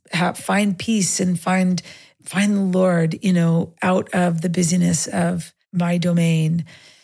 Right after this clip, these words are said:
So I don't know if there's anybody that has a, an apartment in Paris that they're not using for a couple months, hit me up. But, um, outside of that, those are just dreams I dream of. But that is my life update. So these are all things that are coming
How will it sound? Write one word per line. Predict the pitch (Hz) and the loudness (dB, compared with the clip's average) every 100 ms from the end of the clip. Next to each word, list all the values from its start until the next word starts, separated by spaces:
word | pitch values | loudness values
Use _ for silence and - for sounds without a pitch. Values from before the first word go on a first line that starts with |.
| - | -12
So | - 226 220 220 214 - | -2 2 4 4 0 -2
I | 202 | -2
don't | 214 196 | 0 0
know | 196 | 0
if | 180 | -2
there's | 208 190 | -2 0
anybody | 214 208 208 | 0 2 0
that | 196 | 0
has | 196 196 | 0 2
a, | 190 180 - _ _ _ - | 0 0 -6 _ _ _ -2
an | 196 | -2
apartment | 180 202 - 208 | 0 0 0 0
in | 202 180 | 0 0
Paris | 190 196 196 190 | 0 2 0 -2
that | 190 | -2
they're | 185 | -2
not | 180 | 0
using | 208 180 180 175 | 0 2 2 0
for | 180 | -2
a | |
couple | 175 175 175 | -2 -2 0
months, | 170 170 185 - | 2 2 0 -2
hit | 190 160 226 | -2 -2 0
me | 214 175 | 2 2
up. | 170 165 - | 0 -4 -4
But, | 185 175 - - | -4 -4 -6 -6
um, | 180 175 | -2 0
outside | - 208 - 190 | 0 0 0 0
of | 175 | 0
that, | 175 202 | -2 0
those | 175 165 | -2 0
are | 165 | -2
just | 165 - | -4 -6
dreams | 175 165 165 | 0 2 2
I | 165 160 | 0 -2
dream | 160 160 156 | 0 0 0
of. | 156 156 _ _ _ _ _ - | -4 -8 _ _ _ _ _ 0
But | 214 208 - | 0 0 -4
that | 196 240 277 | 0 2 2
is | 311 254 | -2 -2
my | 269 | 0
life | 247 226 220 - | 2 0 -2 -4
update. | 214 202 - 220 226 - _ _ | -6 -4 -2 0 0 -6 _ _
So | - - 196 196 196 - _ - | -8 0 2 2 0 -4 _ -4
these | 208 226 226 | 0 2 0
are | |
all | - 208 214 | 0 0 2
things | 220 190 | 0 0
that | 208 | -2
are | 190 | -2
coming | - 196 196 196 185 | -2 -2 0 0 -2